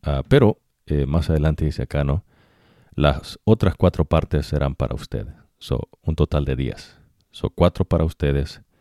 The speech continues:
y, y cinco, ¿no? Eh, ¿se entiende? So, deben darle al faraón la quinta parte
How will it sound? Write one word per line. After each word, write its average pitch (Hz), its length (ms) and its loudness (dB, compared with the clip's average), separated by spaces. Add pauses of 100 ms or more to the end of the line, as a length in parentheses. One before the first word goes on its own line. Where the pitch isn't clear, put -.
(720)
y, 69 460 -2 (240)
y 80 100 -6
cinco, 82 480 0
¿no? 80 220 -6 (1080)
Eh, - 340 -10
¿se - 120 -6
entiende? - 440 -2 (800)
So, - 140 2
deben 98 300 6
darle 87 260 4
al 80 60 2
faraón 76 480 2 (360)
la 67 320 0
quinta 92 440 0
parte - 540 -4